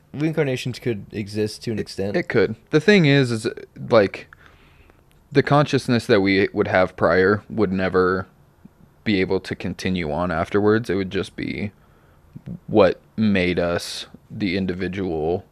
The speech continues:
Speaker 2: soul that we are.
Speaker 1: I was gonna say our consciousness is what made us unique
Speaker 2: Exactly.
Speaker 1: as an individual. So
Speaker 2: Yeah.
Speaker 1: yeah, the consciousness definitely wouldn't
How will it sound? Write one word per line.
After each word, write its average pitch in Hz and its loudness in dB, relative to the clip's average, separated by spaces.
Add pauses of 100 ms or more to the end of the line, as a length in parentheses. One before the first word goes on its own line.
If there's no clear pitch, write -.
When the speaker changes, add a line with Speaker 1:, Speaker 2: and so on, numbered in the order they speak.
Speaker 2:
soul 90 -2
that - -8
we - -6
are. 50 -6 (240)
Speaker 1:
I 123 -8
was 123 -6
gonna 110 -10
say 113 -4
our 104 -2
consciousness 101 -6
is 95 -8
what 85 -6
made 95 -4
us 90 -12
unique 92 -12
Speaker 2:
Exactly. 92 -4
Speaker 1:
as - -8
an - -10
individual. 64 -12
So 76 -6
Speaker 2:
Yeah. 69 -4
Speaker 1:
yeah, 101 -6
the 92 -10
consciousness 147 0
definitely 123 -4
wouldn't 110 -6